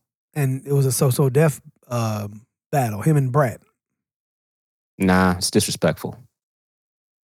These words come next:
Speaker 2: And honestly, Brett doesn't have enough hits. She got about five.
Speaker 1: He doesn't have so many. I, I know he, I know you're saying Mister Su-, Su-,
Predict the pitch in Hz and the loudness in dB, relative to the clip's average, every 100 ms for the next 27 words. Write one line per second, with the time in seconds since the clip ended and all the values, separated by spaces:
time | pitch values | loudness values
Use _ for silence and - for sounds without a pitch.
0 | _ _ _ _ _ _ - - - - | _ _ _ _ _ _ -18 -16 -16 0
1 | 98 95 113 104 - 80 78 - _ _ | 6 8 8 6 6 4 2 -10 _ _
2 | _ _ _ _ _ 92 90 92 82 85 | _ _ _ _ _ 2 4 4 2 4
3 | 85 80 80 71 98 87 - - 92 98 | 4 4 2 2 2 2 0 -2 2 2
4 | 76 71 - 90 80 76 - - _ _ | 2 0 2 2 2 -2 -6 -16 _ _
5 | _ _ _ 254 262 240 214 254 233 226 | _ _ _ -2 0 2 0 0 2 2
6 | 220 254 226 226 - - - 226 277 285 | 4 2 2 2 -2 -16 -2 2 6 6
7 | 247 208 233 269 233 226 196 214 190 214 | 6 4 4 4 4 4 4 4 2 0
8 | - 143 208 196 | 0 0 0 0